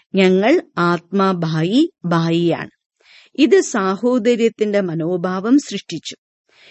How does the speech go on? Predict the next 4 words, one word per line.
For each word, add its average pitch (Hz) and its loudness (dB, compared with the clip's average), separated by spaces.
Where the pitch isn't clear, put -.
ഈ 349 8
മനോഭാവത്തിലൂടെ 190 -2
ഓരോ 202 6
ബ്രാഹ്മണനും 170 -2